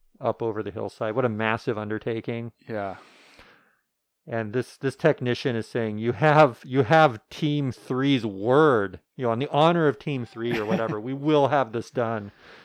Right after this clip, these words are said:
Speaker 1: And they
Speaker 2: They,
Speaker 1: sh-
Speaker 2: they don't even have it plugged together. Look, the,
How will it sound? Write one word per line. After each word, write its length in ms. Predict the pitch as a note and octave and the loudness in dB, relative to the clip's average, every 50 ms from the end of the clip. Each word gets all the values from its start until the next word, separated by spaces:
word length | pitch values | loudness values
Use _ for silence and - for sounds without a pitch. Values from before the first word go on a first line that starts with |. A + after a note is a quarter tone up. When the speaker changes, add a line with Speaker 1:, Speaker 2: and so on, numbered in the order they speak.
| _ _ _ _ _ _ - | _ _ _ _ _ _ -10
Speaker 1:
And 100 | A#2+ A2+ | -8 -6
they 60 | A2+ | -6
Speaker 2:
They, 40 | G#2 | -6
Speaker 1:
sh- 140 | - - - _ _ F3 | -8 -12 -20 _ _ -10
Speaker 2:
they 140 | C#3+ D#3 | -6 -4
don't 140 | E3+ F#3+ F#3+ | -2 -2 -2
even 180 | F#3 F3 F3+ E3+ | -2 0 0 0
have 120 | F3 F3 E3 | 0 0 -2
it 100 | - - | -4 -4
plugged 300 | - D#3+ E3 E3+ D#3+ D3+ | 0 0 0 0 0 -2
together. 420 | D#3+ C#3+ D3+ D#3+ F#3 F3+ D#3+ D3 | -2 0 2 2 2 2 2 0
Look, 220 | D3+ F3+ D#3 C#3+ | 0 -2 -4 -4
the, 280 | C3+ C3+ B2+ A#2+ A#2+ | -4 -4 -4 -4 -6